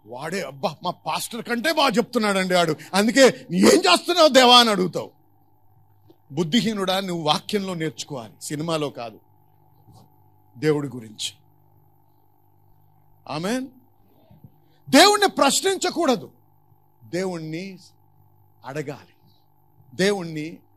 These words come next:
ప్రార్థించాలి, తెలుసుకోవాలి, ఆయన వాక్యములో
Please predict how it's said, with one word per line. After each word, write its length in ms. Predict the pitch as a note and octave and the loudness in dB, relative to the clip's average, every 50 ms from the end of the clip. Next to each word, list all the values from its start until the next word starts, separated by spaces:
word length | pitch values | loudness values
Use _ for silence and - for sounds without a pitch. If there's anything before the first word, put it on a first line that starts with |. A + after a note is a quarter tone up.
| _ _ - | _ _ -14
ప్రార్థించాలి, 800 | - C#3+ C#3+ D#3+ D#3+ C3+ D#3+ D#3 C#3 A#2+ - - - - - _ _ _ _ _ _ _ _ _ _ _ - | -12 -10 -10 -10 -12 -14 -14 -16 -16 -14 -14 -16 -16 -16 -20 _ _ _ _ _ _ _ _ _ _ _ 2
తెలుసుకోవాలి, 680 | A#3+ C#4 E4+ E4+ - - - - C#4 G3 - - - - _ _ _ _ - | 4 6 6 4 4 0 -2 -6 -8 -8 -8 -8 -10 -18 _ _ _ _ 2
ఆయన 160 | G#3 B3+ A#3+ | 4 4 4
వాక్యములో 1040 | A3+ A3+ A#3 C4+ D#4 E4+ - - - - F4+ F4 F4 E4+ E4+ E4+ F4+ F#4+ F#4+ F#4 - | 2 4 8 8 8 8 6 2 0 0 0 0 2 2 4 4 4 2 0 -4 -10